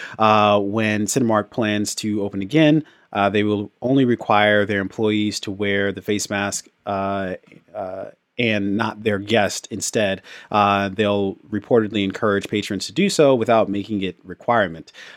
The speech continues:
Um, the C E O, Mark, uh, Zordi, uh, of, of Cinemark, said that, uh, they've been focusing on developing health, uh, health and safety measures, uh,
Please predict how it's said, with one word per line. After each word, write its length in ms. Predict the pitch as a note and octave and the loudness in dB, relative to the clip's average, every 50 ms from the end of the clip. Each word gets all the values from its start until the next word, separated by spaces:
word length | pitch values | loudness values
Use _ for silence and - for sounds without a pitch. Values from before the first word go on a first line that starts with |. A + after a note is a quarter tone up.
| - _ | -20 _
Um, 520 | - F#2+ G#2 G#2 G#2 G2+ G2+ G2+ G2+ G2 G2 | -12 -8 -6 -4 -4 -4 -4 -6 -6 -8 -6
the 160 | G#2+ G#2 G2 | -6 -4 -4
C 320 | - - C#3 A#2+ A2+ A2+ | -2 0 0 2 4 4
E 60 | A2+ A2+ | 4 4
O, 240 | A2 A2 G#2+ G#2+ - - | 2 2 0 -4 -6 -6
Mark, 420 | G#2+ G#2+ G#2+ G#2 G#2 G#2 - - - | -4 0 0 0 0 0 -4 -10 -10
uh, 140 | G#2+ G2+ G2+ | -8 -6 -6
Zordi, 680 | G2 F#2+ B2 B2 B2 A#2 G#2 G2 G2 G2 G2 F#2+ F#2+ G#2 _ _ _ _ _ _ | -6 -2 2 2 4 4 4 4 2 2 0 -2 -4 -8 _ _ _ _ _ _
uh, 40 | G2 | -8
of, 500 | G2 F#2+ F#2+ - G2 G2 G2 G2 - - - | -6 -6 -4 -4 -4 -4 -4 -6 -8 -10 -14
of 100 | G2 - | -12 -8
Cinemark, 420 | - - G2 G2+ G2+ G2 F#2+ F#2 - - - - - - _ _ _ _ | -6 -4 -4 -2 0 0 0 -2 -4 -10 -20 -20 -20 -20 _ _ _ _
said 600 | - - - C3 B2 A2+ G#2+ G#2+ G#2 G2+ A#2 A#2+ - _ _ _ | -4 2 4 6 6 6 6 4 2 0 -4 -10 -14 _ _ _
that, 560 | B2 G#2+ G#2 G#2+ G#2 G2+ G2+ G2+ G2+ - - | -12 -6 -2 0 2 2 2 2 0 -2 -2
uh, 260 | A2 G2+ G2 G2 G2 | -2 0 2 2 0
they've 200 | G2 G2 G#2+ G#2 | 0 0 0 -2
been 100 | G2+ G#2+ | -2 -2
focusing 400 | G2+ - B2 G#2+ A#2 - B2 A2+ | 0 0 0 0 0 -2 -2 -2
on 160 | G#2+ G#2 G#2 G2+ | 0 0 -2 -2
developing 480 | F#2+ G#2+ G2+ G2+ G2 - A2 G2+ G2 | -2 0 0 -2 -2 -2 -4 -4 -4
health, 420 | F#2 G2 A#2 G2+ G2+ F#2+ - - _ _ | -2 0 0 0 0 0 -4 -10 _ _
uh, 380 | A2 G#2 G2 F#2+ F#2 F#2 F#2 - - - - - _ | -6 -4 -2 -2 -2 -4 -4 -6 -8 -12 -14 -14 _
health 200 | - C3 B2+ - | 0 0 0 0
and 100 | A#2+ G#2+ | 0 -2
safety 220 | - A2 G#2 - G2+ | -2 -2 -4 -2 -2
measures, 500 | G#2 C3+ D3 C3 C3 C3 B2+ B2 A#2 - | 0 0 2 2 2 2 2 0 -2 -4
uh, 420 | - - G#2 G2 G2 F#2+ F#2+ - | -6 -6 -4 -4 -4 -4 -6 -6